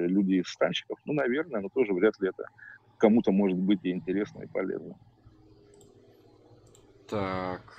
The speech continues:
Speaker 2: Так, так, так.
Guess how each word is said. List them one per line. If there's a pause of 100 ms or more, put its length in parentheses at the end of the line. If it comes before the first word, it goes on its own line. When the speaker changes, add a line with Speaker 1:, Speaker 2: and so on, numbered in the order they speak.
(1600)
Speaker 2:
Так, (120)
так, (140)
так.